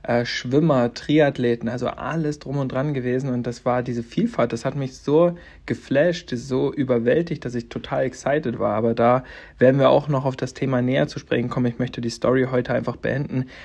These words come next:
und deswegen, äh, spule ich mal ein bisschen vor. Ähm, ich hab halt die nächsten, ja, von der achte, neunte, zehnte, elfte, zwölfte Klasse fünf Jahre, ähm, in dieser Schule verbracht, in dem, mm, Sportgymnasium in Halle,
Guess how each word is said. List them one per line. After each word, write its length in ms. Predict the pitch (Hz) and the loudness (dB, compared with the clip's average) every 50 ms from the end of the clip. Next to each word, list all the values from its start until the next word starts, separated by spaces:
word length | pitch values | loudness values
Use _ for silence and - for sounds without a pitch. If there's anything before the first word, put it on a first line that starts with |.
| - - - | -20 -8 0
und 180 | 117 117 117 | 2 4 4
deswegen, 400 | 117 117 127 127 127 123 123 113 | 4 4 2 2 4 2 0 -2
äh, 160 | - - 127 113 | -4 -6 -6 -6
spule 340 | - - - - 143 151 | -6 -8 2 4 4 4
ich 100 | 151 147 | 4 2
mal 100 | - 139 | 0 0
ein 100 | 139 135 | 0 0
bisschen 260 | 131 131 - - 120 117 | 0 0 0 -2 -2 -2
vor. 420 | - - 151 151 151 160 190 - - - - - - - - - - | 0 2 4 6 6 4 4 -2 -10 -18 -20 -20 -20 -20 -20 -10 -2
Ähm, 340 | - 123 123 131 131 131 - | 2 4 4 4 4 2 0
ich 140 | 131 127 - | -2 0 0
hab 160 | - - - | 0 2 4
halt 320 | 147 135 135 135 135 - - - | 4 4 4 4 0 -4 -10 -8
die 180 | 123 127 123 | -4 -2 0
nächsten, 640 | 127 127 135 143 - - _ - 143 143 147 151 165 - - - - - - - - - - - - - - _ - | 2 2 0 0 -4 -6 _ -4 -2 -2 -4 -6 -6 -10 -18 -20 -20 -20 -20 -20 -20 -20 -20 -20 -20 -20 -20 _ 2
ja, 220 | 135 147 160 127 | 4 4 4 4
von 260 | 127 - - 123 127 127 | 0 -4 -2 -2 0 2
der 260 | 127 123 120 - - | 2 2 0 0 -2
achte, 440 | 135 147 - - - - 147 143 139 | -4 -4 -4 -8 -4 -2 -2 0 0
neunte, 520 | 139 131 131 131 135 143 139 151 139 135 | 0 0 0 0 0 -2 -2 -4 -4 -4
zehnte, 400 | - - 131 131 131 131 139 123 - | -2 -4 -2 -2 -2 -2 -2 -2 0
elfte, 340 | - 127 127 127 - 131 120 | 0 -2 -2 -2 -6 -6 -6
zwölfte 360 | - - 127 127 - - 127 | -2 -2 -2 -2 -2 -6 -6
Klasse 260 | - 131 139 - 135 | -6 -6 -6 -6 -10
fünf 280 | - - 151 160 160 - | -4 -2 -2 -2 0 0
Jahre, 540 | 127 120 120 135 156 156 151 160 165 170 170 - | 0 0 0 0 -2 -2 -2 -2 -4 -4 -6 -4
ähm, 340 | 135 131 131 131 127 123 123 | -2 0 0 0 0 -2 -4
in 540 | - - 131 135 135 131 123 - - - - | -2 -2 -2 -2 -2 -4 -6 -8 -10 -14 -4
dieser 280 | - 127 120 123 120 120 | -2 0 2 2 0 -2
Schule 260 | - - 151 170 175 | 2 0 2 2 2
verbracht, 500 | 175 - 131 120 139 143 160 160 - - | 0 -2 -2 0 -2 -2 -2 -4 -4 -4
in 180 | 127 123 120 | -2 0 0
dem, 400 | 117 113 113 113 110 113 117 117 - - - - - - - - - - - - - - _ - - - - - _ - - - - | 0 0 0 0 -2 -4 -6 -8 -12 -20 -20 -20 -20 -20 -20 -20 -20 -20 -20 -20 -20 -20 _ -20 -20 -20 -20 -20 _ -20 -20 -18 -12
mm, 640 | - 117 107 104 104 101 104 101 101 101 101 101 104 | -10 -8 -8 -8 -10 -10 -10 -10 -10 -8 -8 -8 -10
Sportgymnasium 800 | 110 - - - 131 131 - 151 143 139 131 135 135 135 131 127 | -10 -6 0 0 0 0 0 -4 -2 0 0 0 0 0 -2 -4
in 120 | 127 120 131 | -4 -4 -4
Halle, 280 | 135 131 131 135 139 | -2 -2 0 -2 -2